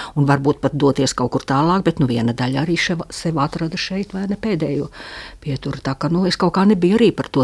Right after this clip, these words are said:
tik ļoti padomājis, lai gan ilgus gadus strādājot blakus, vai ne, Valentīnai Frēmenai, mēs daudz arī par šo tikām runājušas un tā, un, un viņa stāstīja par savu ģimeni, kā viņas mamma, vai ne, aizgājusi ar balles kurpēm, ja gandrīz, un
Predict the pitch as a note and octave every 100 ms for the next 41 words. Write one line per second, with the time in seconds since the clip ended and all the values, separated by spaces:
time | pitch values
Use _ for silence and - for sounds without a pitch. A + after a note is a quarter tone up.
0 | - G3 - D#3 C#3+ - - A2+ G#2+ G#2+
1 | A#2 B2 C3+ C3+ C#3 F3+ F3+ D3+ C3+ F3
2 | D3 - - - - D#3 D3 D3 C3+ C#3
3 | B2 C#3 C3+ C#3+ D3 - - C3+ C#3 C3+
4 | D3 C3+ C3 D3 C#3 C#3 - F#3 G#3+ F#3
5 | F3 E3+ F3 G#3+ G#3+ F3 D3 C3 - -
6 | C3+ - - - C3+ D#3+ G3 G3 F#3 -
7 | - B2 B2+ F3 F3+ F3 D3 - - -
8 | D3 C#3+ E3+ - F#3 F3 F3 E3+ D#3 -
9 | D#3+ D#3 E3 D3+ D3+ D3+ C#3+ C#3+ C#3 D3
10 | C#3+ D3+ D3+ C#3+ C#3+ C#3+ - D3 D3 C#3
11 | C3+ C#3+ D3 D3 - D#3 - - D3 D3
12 | C#3+ D3 D3 D3 D3 D#3 C#3+